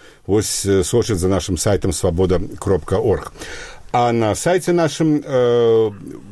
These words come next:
быў адрукаваны матэрыял Змітрыя Гурневіча, які прачытаў кнігу ўспамінаў Радаслава Сікорскага,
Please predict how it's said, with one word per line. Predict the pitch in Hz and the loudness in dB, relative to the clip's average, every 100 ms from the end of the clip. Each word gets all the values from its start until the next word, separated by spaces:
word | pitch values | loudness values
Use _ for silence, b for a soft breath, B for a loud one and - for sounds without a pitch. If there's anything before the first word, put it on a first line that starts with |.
| 85 | -2
быў | 113 143 131 113 104 113 113 - | 2 2 2 -2 -8 -6 -2 0
адрукаваны | 95 101 110 117 110 107 | 0 0 0 0 2 0
матэрыял | 95 110 104 95 110 95 | 0 2 2 0 0 -2
Змітрыя | 87 104 104 92 | 0 0 2 2
Гурневіча, | 98 107 151 170 - 127 | 2 2 2 2 0 -2
які | 104 156 143 B B | 0 -2 -4 B B
прачытаў | 110 - 95 135 135 | -4 -2 0 0 0
кнігу | - 113 135 135 123 b b b | 0 0 2 2 0 b b b
ўспамінаў | 123 - - 104 110 143 151 135 107 B B B B | -4 -2 0 2 2 2 2 0 -4 B B B B
Радаслава | 95 95 - - 127 135 127 127 - - 101 | -2 0 -2 0 0 2 0 -2 -6 -4 -2
Сікорскага, | - 135 165 135 - - 90 87 | -2 -2 0 0 -2 -4 -2 0